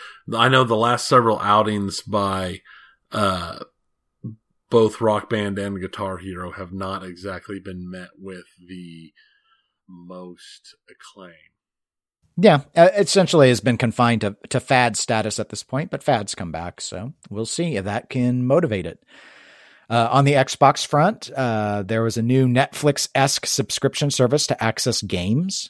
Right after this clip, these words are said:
Speaker 2: that, uh, so you pay a monthly subscription and you gain access to, I think, a hundred to two hundred games. Um, they'll, and the catalog will change over time. Uh, Sony already had something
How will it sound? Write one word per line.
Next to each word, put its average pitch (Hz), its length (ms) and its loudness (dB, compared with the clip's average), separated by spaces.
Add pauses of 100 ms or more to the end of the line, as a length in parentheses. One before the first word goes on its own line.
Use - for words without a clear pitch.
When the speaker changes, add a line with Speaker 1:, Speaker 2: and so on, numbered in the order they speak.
Speaker 2:
that, 98 340 -6
uh, 92 220 -8
so 101 160 -6
you 101 80 0
pay 107 160 -2
a 104 60 0
monthly 101 260 0
subscription - 540 0
and 123 120 6
you 107 140 2
gain 101 180 -2
access 90 420 -6
to, 104 180 -2
I 98 200 -2 (280)
think, 117 160 -4
a 101 240 0 (100)
hundred 107 240 -6
to 110 60 -8
two 104 180 -2
hundred 110 260 0
games. 110 500 -2 (440)
Um, 92 480 -4
they'll, 123 360 2
and 117 180 -2
the 107 40 -4
catalog 127 460 2
will 127 120 0
change 120 340 -2
over 120 180 -4
time. 110 480 -4 (480)
Uh, 113 160 -2
Sony 254 440 2
already 151 380 6
had 127 300 0
something 113 580 -4